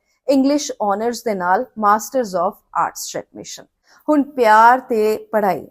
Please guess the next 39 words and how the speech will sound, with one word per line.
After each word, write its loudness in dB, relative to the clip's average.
ਦੋਵੇਂ -2
ਨਾਲ-ਨਾਲ -2
ਚੱਲ -12
ਰਹੇ -12
ਹੁੰਦੇ -14
ਨੇ। -16
ਕਦੀ-ਕਦੀ -2
ਇਹਨਾਂ -2
ਦੋਵਾਂ -4
'ਚ -10
ਕਪਲਸ -4
ਵਾਂਗ -4
ਛੋਟੇ-ਮੋਟੇ -10
ਝਗੜੇ -8
ਵੀ -8
ਹੁੰਦੇ -8
ਨੇ, -6
ਪਰ -2
ਇਹਨਾਂ 4
ਦਾ 2
ਰਿਸ਼ਤਾ -2
ਹਿਲਦਾ -6
ਨਹੀਂ। -16
ਘੱਟੋ -2
ਘੱਟ -4
ਲੱਗਦਾ -2
ਤਾਂ -4
ਇਹੀ -6
ਹੈ, -8
ਪਰ 2
ਅਜਿਹਾ -6
ਹੁੰਦਾ -8
ਹੈ? -12
ਅੱਗੇ -2
ਇਸ -4
ਦਾ -6
ਜਵਾਬ -12
ਮਿਲ -14
ਜਾਏਗਾ। -20